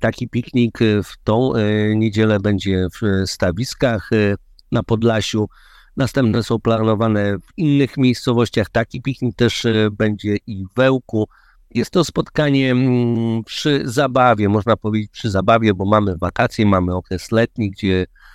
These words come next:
e, większość osób wypoczywa, mm, regeneruje siły,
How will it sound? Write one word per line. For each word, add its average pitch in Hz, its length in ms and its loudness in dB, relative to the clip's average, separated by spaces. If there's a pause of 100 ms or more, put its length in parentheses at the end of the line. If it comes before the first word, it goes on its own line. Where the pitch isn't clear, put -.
(220)
e, 92 340 2
większość 113 440 0
osób 98 380 -2
wypoczywa, 113 800 0
mm, 104 440 0
regeneruje 107 760 0
siły, 110 380 -2